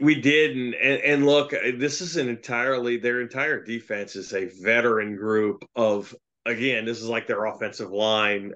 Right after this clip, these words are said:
Um, a lot of veteran guys that not necessarily have played a lot together because they came from either transfers from other schools or juco transfers,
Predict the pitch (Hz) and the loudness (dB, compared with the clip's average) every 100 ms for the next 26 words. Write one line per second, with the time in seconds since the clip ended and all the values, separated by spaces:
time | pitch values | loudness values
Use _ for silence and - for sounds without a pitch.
0 | - 107 104 104 101 95 - 110 107 110 | -6 -4 -2 -2 -4 -6 2 2 4 4
1 | 120 120 - 113 101 92 117 123 127 117 | 4 2 0 -2 -2 -2 0 2 2 0
2 | 113 110 110 110 110 117 - 123 - 120 | 0 -2 0 -2 -4 -8 -6 -8 -8 -10
3 | - - 123 113 107 95 - - 117 107 | -10 0 2 4 4 0 -6 -2 2 2
4 | 104 101 - - 80 113 101 90 80 92 | 0 -4 -8 -12 -2 0 0 -4 -8 -6
5 | 95 101 113 110 104 110 104 82 120 101 | -2 -2 0 0 -2 -4 -4 -2 -2 -2
6 | 92 123 110 107 - 104 101 104 101 90 | -4 -2 -2 -2 -4 -4 -4 -6 -8 -8
7 | - 117 101 - 160 165 151 107 101 - | -4 -2 -2 -2 2 2 2 -2 -4 -8
8 | 156 147 123 127 123 113 117 120 110 | -2 2 2 2 -2 -2 -6 -6 -6